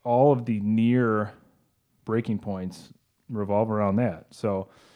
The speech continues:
um, depending on your knowledge of history, and we don't wanna make this too wonky into, to history, and we also don't wanna make it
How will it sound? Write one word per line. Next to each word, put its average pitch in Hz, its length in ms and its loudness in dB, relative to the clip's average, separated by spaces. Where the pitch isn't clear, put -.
um, 104 400 -10
depending 139 340 -4
on 123 120 0
your 107 520 -4
knowledge 117 420 -2
of 101 100 -12
history, 117 360 -6
and 107 100 -4
we 104 80 -6
don't 113 120 -4
wanna 113 120 -4
make 107 160 -6
this 104 160 -14
too 156 160 -4
wonky 123 460 -4
into, 104 480 -4
to 110 120 -8
history, 117 280 -6
and 110 80 -6
we 107 60 -6
also 107 200 -8
don't 104 140 -8
wanna 101 200 -8
make 98 240 -10
it 98 140 -10